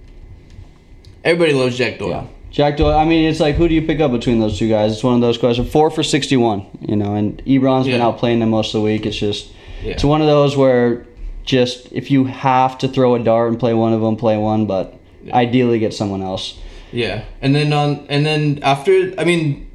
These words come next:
Speaker 1: l-, news last week was they traded Emmanuel Sanders to the forty-niners. So in Dynasty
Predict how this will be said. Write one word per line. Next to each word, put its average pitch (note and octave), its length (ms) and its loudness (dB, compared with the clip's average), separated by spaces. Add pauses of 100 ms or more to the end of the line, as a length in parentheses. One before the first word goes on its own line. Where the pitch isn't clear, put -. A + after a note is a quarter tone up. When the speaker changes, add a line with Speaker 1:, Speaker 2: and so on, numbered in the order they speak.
Speaker 1:
l-, C#3+ 240 -4
news D#3+ 540 0 (200)
last C3+ 320 0
week B2+ 200 -4
was B2+ 420 -2 (680)
they C#3+ 220 2
traded F3 380 2
Emmanuel C#3 340 -2
Sanders C3 420 0
to B2 60 -2
the A#2 60 -2
forty-niners. A#2+ 720 -4 (400)
So C#3+ 560 0
in E3+ 260 0
Dynasty C3+ 800 -4